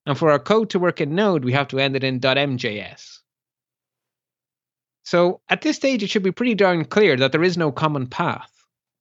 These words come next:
There is no one thing that works everywhere. So just do the right thing in the right place. When you're writing for the browser, do things the browser way and don't stress. And when you're writing for Node, do things the Node way and don't stress.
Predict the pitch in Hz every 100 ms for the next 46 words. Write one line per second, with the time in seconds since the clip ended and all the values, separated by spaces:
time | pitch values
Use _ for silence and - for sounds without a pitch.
0 | _ - 135 170 180 160 170 160 139 147
1 | 165 - 156 135 131 139 - 147 127 110
2 | 104 - 175 170 285 - 208 233 202 160
3 | 165 180 - 175 160 139 131 127 - 139
4 | 113 - 131 139 196 226 208 190 165 151
5 | 156 139 147 135 - - 196 - 175 147
6 | 131 131 135 113 117 113 139 156 - 123
7 | 123 139 127 - 117 160 - - - _
8 | _ _ _ _ 156 151 147 143 196 196
9 | 170 156 139 180 120 143 165 - 165 160
10 | 143 131 139 202 170 113 117 135 131 135
11 | 123 123 - - 226 - - - -